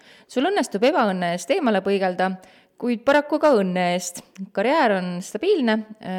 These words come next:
pead suuremat tähelepanu pöörama suhetele kolleegidega. Kui sa töö juures püsid küpse ja mõistlikuna, püüad kohaneda <laughs> muutustega, siis kõik ka sujub.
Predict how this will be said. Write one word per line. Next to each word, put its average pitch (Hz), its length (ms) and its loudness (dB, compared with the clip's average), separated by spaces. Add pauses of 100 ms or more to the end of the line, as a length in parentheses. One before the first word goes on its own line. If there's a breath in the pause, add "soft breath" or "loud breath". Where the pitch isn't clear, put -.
pead 302 160 0
suuremat 185 400 -2
tähelepanu 175 480 -2
pöörama 160 400 0
suhetele 160 480 -6
kolleegidega. 143 720 -4 (480 loud breath)
Kui 208 80 0
sa 220 80 -2
töö 302 220 2
juures 180 420 0
püsid 180 320 -6 (160)
küpse - 320 -4
ja 165 80 -2
mõistlikuna, 180 640 -4 (560)
püüad 196 240 2
kohaneda 180 520 -4
<laughs> 214 120 -2
muutustega, 202 720 -4 (100)
siis - 160 -8
kõik 202 300 -4
ka - 20 -14
sujub. 151 400 -4